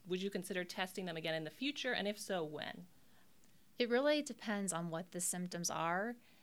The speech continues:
Speaker 2: and who the patient is. So, for example, if it's a young woman who's coming in with joint swelling, her hands are stiff in the morning, she has maybe some rashes that seem unusual,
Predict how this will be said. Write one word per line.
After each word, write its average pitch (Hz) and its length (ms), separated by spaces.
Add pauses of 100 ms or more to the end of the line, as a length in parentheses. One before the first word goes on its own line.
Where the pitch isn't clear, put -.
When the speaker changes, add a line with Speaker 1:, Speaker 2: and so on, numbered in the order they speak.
(180)
Speaker 2:
and 185 280
who 202 200
the 175 100
patient 165 420 (120)
is. - 160 (120)
So, 190 360 (240)
for 220 120
example, 175 720 (100)
if 185 160
it's 185 180
a 196 40
young 208 420
woman 175 520 (380)
who's 185 160
coming 185 360
in 175 160
with 165 320 (280)
joint 202 400
swelling, 165 720
her 180 120
hands 185 360
are 175 80
stiff - 420
in 190 120
the 180 80
morning, 170 600 (1000)
she 220 200
has 185 220
maybe 175 220
some 170 260
rashes 170 420
that 170 160
seem 180 240
unusual, 170 800